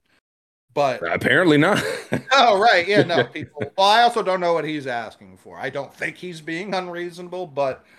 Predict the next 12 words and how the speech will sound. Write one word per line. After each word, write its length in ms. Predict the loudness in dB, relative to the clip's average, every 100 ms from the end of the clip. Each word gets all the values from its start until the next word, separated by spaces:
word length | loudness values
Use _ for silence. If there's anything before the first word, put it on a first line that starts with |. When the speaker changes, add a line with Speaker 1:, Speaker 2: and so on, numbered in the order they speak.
| _ _ _ _ _
Speaker 1:
you 120 | -8 0
never 240 | 0 2
know. 260 | 2 0 -2
Like, 300 | -8 -10 _ _ _
C 320 | -10 -4 0
M 140 | -2
C 260 | -4 -6 -4
got 280 | -2 -2 -2
his 220 | -8 -10
deal 260 | -8 -6 -8
from 280 | -10 -8
a 160 | -10